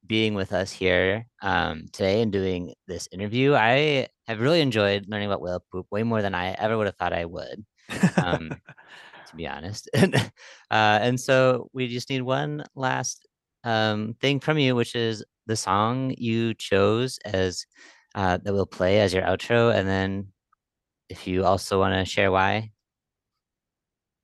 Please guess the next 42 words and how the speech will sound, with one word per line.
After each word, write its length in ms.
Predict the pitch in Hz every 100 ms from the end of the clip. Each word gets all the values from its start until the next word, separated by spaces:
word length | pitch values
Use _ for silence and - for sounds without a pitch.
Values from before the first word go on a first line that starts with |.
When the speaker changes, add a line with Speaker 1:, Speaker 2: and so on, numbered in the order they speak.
| _ _ - -
Speaker 2:
Sure. 340 | - 220 294 127
Uh, 160 | 123
we're 120 | 127
gonna 180 | 165 135
send 240 | - 165 147
us 180 | 139
off 320 | 143 175 - -
with 180 | 131 113
Infinity 560 | 139 110 - 190 180 147
Sign 320 | - 143 151
by 140 | 127
Coldplay. 480 | - 147 147 185 196
This 160 | 147 143
is 100 | 139
a 60 |
newer 500 | 135 147 139 135 143
song 480 | - - 123 123 139
from 300 | - 120 123
the 80 | 120
band, 380 | 123 127 190 - - - -
um, 440 | 123 113 104 101 107 - -
released 360 | 127 127 -
on 40 | 120
their 80 |
newest 260 | 117 123 110
album. 380 | 113 113 120 127 - -
It's 140 | 208 220
instrumental 500 | 220 185 147 143 131
purely, 480 | - 139 127 120 - -
and 100 | 190
I 100 | -
just, 260 | 254 - -
I 140 | 127
love 300 | 135 160 196
the 180 | 180 147
vibe 340 | 127 123 120
of 160 | 110 -
it. 160 | 87 -
It's 140 | -
very 320 | - 131 135 120
just 240 | 120 -
like, 400 | 117 110 110